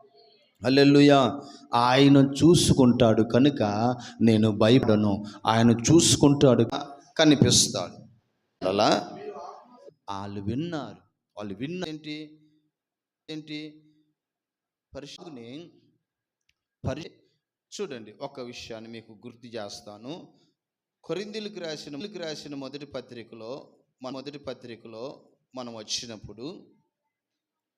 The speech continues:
పదమూడవ వచనం మీరు చూడండి, పదమూడవ వచనం చూడండి, పదమూడవ అధ్యాయం ఒకటో వచనం. మనుషుల భాష మనకు అర్థమవుతుందా? అర్థమవుతుందా?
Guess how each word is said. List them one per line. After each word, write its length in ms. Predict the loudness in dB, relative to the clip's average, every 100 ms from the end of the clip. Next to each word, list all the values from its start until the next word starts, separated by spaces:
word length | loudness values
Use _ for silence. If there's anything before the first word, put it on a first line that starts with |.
| _ _ -8 -6
పదమూడవ 440 | -6 -10 -10 -8
వచనం 580 | -8 -10 -12 -14 -14 -12
మీరు 400 | -12 -12 -14 -16 -16
చూడండి, 340 | -14 -12 -14 -16
పదమూడవ 480 | -14 -14 -12 -12
వచనం 400 | -12 -14 -16 -18 -18
చూడండి, 420 | -18 -18 -20 -20 _ _ _ _ -14
పదమూడవ 340 | -10 -10 -8 -8
అధ్యాయం 580 | -10 -14 -14 -14 -16 -20 _ _ _ _ _ _
ఒకటో 300 | -20 -14 -12
వచనం. 460 | -12 -12 -14 -16 _ _ _ _ _ _ _ _ _ -20 -18 -20 _ _ _ _
మనుషుల 520 | -14 -14 -14 -14 -12
భాష 360 | -10 -10 -10 -12
మనకు 360 | -14 -14 -14 -14
అర్థమవుతుందా? 720 | -14 -16 -16 -18 -20 -20 -20 _ _ _ _ _ _ _ _ _ _ _ _ _ _ _ _ _ -18
అర్థమవుతుందా? 680 | -16 -14 -14 -14 -16 -16